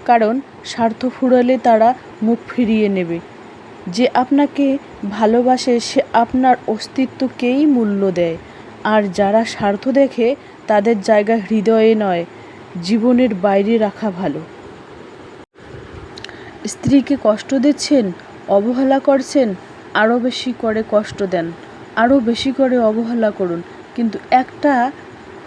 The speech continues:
কথা মনে রাখবেন, আপনার শেষ বয়সে আপনাকে এক গ্লাস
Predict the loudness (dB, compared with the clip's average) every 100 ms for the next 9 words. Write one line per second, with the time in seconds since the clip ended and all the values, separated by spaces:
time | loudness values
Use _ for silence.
0 | -6 -2 -2 0 0 0 0 -2 -4 -4
1 | -6 -6 -10 -4 -2 0 0 -2 -2 -2
2 | -2 -2 -2 -2 -2 0 0 0 -2 -2
3 | 0 -2 0 -4 -4 -8